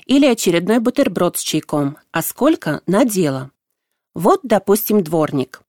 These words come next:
Ему надевают на руку браслет, ставят устройство в соответствующий режим и отправляют на участок. Датчики фиксируют, сколько взмахов метлой сделал человек,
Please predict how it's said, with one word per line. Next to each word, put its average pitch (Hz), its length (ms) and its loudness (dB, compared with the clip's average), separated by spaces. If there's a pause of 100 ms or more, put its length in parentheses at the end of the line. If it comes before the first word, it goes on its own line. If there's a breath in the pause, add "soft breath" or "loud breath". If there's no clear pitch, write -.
(400)
Ему 214 280 4
надевают 196 520 0
на 185 180 0
руку 160 220 -4
браслет, 175 720 -4 (160)
ставят - 440 0
устройство 196 520 -2
в - 60 -8
соответствующий 165 840 -4
режим 196 460 0 (220 soft breath)
и 285 100 0
отправляют 170 640 0
на 180 80 2
участок. - 680 -6 (580)
Датчики 262 440 -2
фиксируют, 175 680 0
сколько 285 420 -2
взмахов 185 500 -2
метлой 170 480 0
сделал 160 360 -4
человек, 147 640 -4